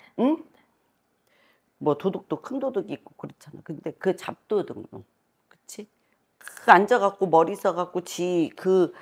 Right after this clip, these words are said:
이 배우지 못한 머리에서 나오는 그런 걸로 가지고 조금, 조금, 조금, 조금 이렇게 해가면서 이 애가,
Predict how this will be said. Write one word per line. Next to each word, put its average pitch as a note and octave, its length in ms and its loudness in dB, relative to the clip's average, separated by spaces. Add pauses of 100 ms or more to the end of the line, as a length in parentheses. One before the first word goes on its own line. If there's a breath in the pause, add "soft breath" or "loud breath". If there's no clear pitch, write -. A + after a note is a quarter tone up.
(260 loud breath)
이 F3+ 260 2
배우지 G#3+ 380 6
못한 F3 420 0
머리에서 C#3+ 560 0
나오는 C3 800 -2 (320 soft breath)
그런 G#3+ 380 2
걸로 C#3+ 300 -4
가지고 A2+ 760 -8 (120)
조금, - 360 -12
조금, G3 340 -12
조금, F#3 360 -10
조금 F3 380 -6
이렇게 F3+ 500 -2
해가면서 E3+ 800 -4
이 C3 260 -4
애가, A#2+ 640 -6